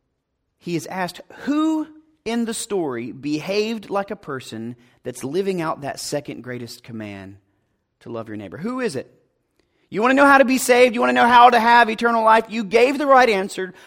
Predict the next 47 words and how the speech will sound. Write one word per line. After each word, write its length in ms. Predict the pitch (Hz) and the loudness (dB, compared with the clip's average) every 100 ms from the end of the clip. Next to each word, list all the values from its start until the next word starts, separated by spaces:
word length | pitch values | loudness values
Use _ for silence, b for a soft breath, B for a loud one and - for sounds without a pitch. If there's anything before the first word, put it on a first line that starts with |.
| B | B
Love 320 | 170 247 262 | 2 2 2
the 80 | 269 | 0
Lord 260 | 254 247 220 | 0 0 0
your 140 | 226 | -2
God. 400 | 190 180 185 180 B - | -2 -2 -2 -4 B 0
Love 200 | 208 180 | 0 2
your 120 | 175 | -2
neighbor 360 | 185 233 240 | -2 -2 0
as 140 | 220 202 | 0 0
a 80 | 202 | -4
self." 380 | - 151 151 B - | -2 -2 -2 B -4
Well, 100 | 156 | -2
in 200 | 202 285 | 0 2
this 140 | 330 | 0
story, 480 | - 277 214 185 165 - | -2 -4 -2 -2 -4 -8
who 320 | - 311 330 277 | -4 -2 -2 -2
behaves 800 | 285 247 233 208 156 170 175 B B B | -2 0 0 0 -2 -6 -14 B B B
like 240 | 196 214 | -4 -4
a 40 | 254 | -6
person 460 | - 226 226 214 | -6 -6 -6 -6
who's 180 | 208 202 | -6 -8
committed 680 | - 202 185 202 151 131 139 b b - | -12 -12 -6 -4 -4 -6 -8 b b -14
to 100 | 139 | -10
God's 360 | 127 107 110 | -8 -8 -8
law? 440 | 151 196 62 - _ _ _ _ _ _ _ _ | -8 -8 -8 -16 _ _ _ _ _ _ _ _
And 80 | - | -14
there's 140 | 139 160 | -10 -8
no 120 | 156 | -8
weaseling 480 | 170 190 143 131 123 | -8 -10 -8 -8 -8
out 160 | 127 | -10
of 60 | 120 | -10
this 220 | 143 - | -12 -14
one. 220 | 101 101 98 _ _ _ _ _ _ _ _ _ _ | -18 -20 _ _ _ _ _ _ _ _ _ _ _
Was 160 | 156 165 | -6 -4
it 80 | 175 | -2
his 200 | 269 - | -2 -4
people 440 | 262 247 285 311 _ _ _ _ _ _ _ _ _ _ | -8 -6 -10 -10 _ _ _ _ _ _ _ _ _ _
that 140 | 170 160 | -8 -4
were 100 | 175 | -2
behaving 420 | 175 185 202 196 | 0 2 2 0
like 180 | 175 165 | -4 -4
someone 400 | 202 190 190 190 | -4 -4 -4 -6
who 100 | 175 | -4
loves 240 | 175 170 | -4 -4
their 140 | 175 | -6
neighbor 300 | 160 165 180 | -6 -6 -6
while, 380 | 190 165 160 160 | -2 2 2 0